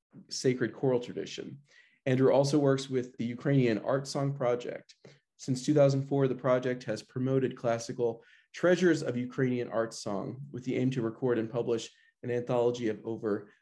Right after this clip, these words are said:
one thousand songs by twenty-six of Ukraine's greatest composers.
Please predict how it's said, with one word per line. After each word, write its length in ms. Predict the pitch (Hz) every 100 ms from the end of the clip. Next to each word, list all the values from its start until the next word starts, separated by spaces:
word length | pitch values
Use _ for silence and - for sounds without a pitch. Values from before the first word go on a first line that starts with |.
| _ -
one 180 | 131 143
thousand 420 | 143 131 127 123
songs 600 | - 123 98 101 104 -
by 180 | 98 92
twenty-six 640 | - 131 127 - 117 -
of 100 | 104
Ukraine's 520 | 110 104 113 104 104
greatest 440 | 101 110 104 101 -
composers. 720 | 98 - 92 90 - - -